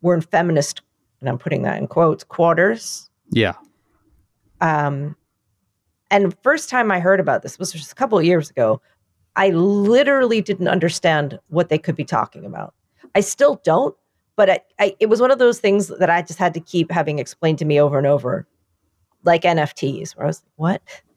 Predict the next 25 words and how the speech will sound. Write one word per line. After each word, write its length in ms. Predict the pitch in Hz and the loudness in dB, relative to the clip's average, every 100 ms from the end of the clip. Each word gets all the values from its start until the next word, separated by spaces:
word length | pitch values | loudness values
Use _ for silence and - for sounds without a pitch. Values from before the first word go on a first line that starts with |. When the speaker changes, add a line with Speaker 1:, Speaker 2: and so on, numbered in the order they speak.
| _ | _
Speaker 2:
Yeah. 220 | - 107 - - | 0 0 0 0
Speaker 1:
Um, 400 | 202 190 185 - _ _ _ _ _ _ _ _ _ _ _ _ _ _ | 2 2 -2 -8 _ _ _ _ _ _ _ _ _ _ _ _ _ _
but 320 | - 226 196 - _ | 2 4 2 -2 _
it 160 | 208 196 | -2 0
became 640 | 208 - - 190 185 175 | -2 -2 0 0 2 0
mainstream. 720 | 160 147 151 - 165 214 277 - _ _ _ _ _ _ _ - | -2 -2 -6 -4 -2 -2 -4 -14 _ _ _ _ _ _ _ 0
It 120 | 196 | 2
is 100 | 196 | 4
Speaker 2:
Yep. 100 | 123 | 2
Speaker 1:
now 300 | 175 175 170 | 2 2 2
very 320 | 151 175 220 | 2 2 2
much 280 | 214 190 - - | 2 0 -2 -2
in 160 | 202 | 0
the 80 | 190 | 0
blood. 460 | 175 156 147 196 202 _ _ _ _ _ - | 2 2 2 0 -8 _ _ _ _ _ -2
Speaker 2:
Oh, 140 | 123 | 0
yeah. 320 | 87 95 92 - _ _ _ | 0 -2 -2 -6 _ _ _
Speaker 1:
In 260 | 185 180 | 2 4
the 120 | 180 165 | 4 4
U 160 | 175 | 0
K 200 | 170 175 | 2 0
media, 720 | 151 151 156 160 147 143 139 - - | 2 2 4 4 4 4 0 -2 -2
a 100 | 143 | 0
lot 320 | 143 143 147 | 2 2 2
of, 240 | 147 143 | 2 0